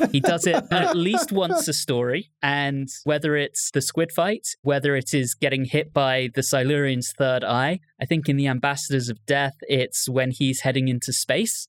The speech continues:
Speaker 1: and then Inferno when he's heading into the parallel universe. I think it's all right occasionally, but once every story is just a little much.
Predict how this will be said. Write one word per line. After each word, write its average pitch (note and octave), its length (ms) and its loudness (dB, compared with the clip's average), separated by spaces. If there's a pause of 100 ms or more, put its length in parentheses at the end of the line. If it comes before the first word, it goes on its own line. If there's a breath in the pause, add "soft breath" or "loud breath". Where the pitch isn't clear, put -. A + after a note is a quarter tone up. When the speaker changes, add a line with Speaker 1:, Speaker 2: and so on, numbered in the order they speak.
(140)
Speaker 1:
and C3+ 120 2
then C3+ 120 2
Inferno C3+ 560 2
when B2+ 200 0
he's C3 260 -2
heading B2+ 260 0
into A#2+ 180 -2
the B2+ 80 -8
parallel A#2 380 0
universe. A2+ 560 0
I C#3 80 2
think C#3+ 260 0
it's D#3 220 -2
all F3+ 120 2
right F3 280 0
occasionally, F#3 680 0
but - 140 -6
once C#3 320 0
every D#3 240 2
story D#3 460 0
is A#2+ 220 0
just C#3 340 -2
a A#2+ 60 2
little A#2+ 460 0
much. - 640 -2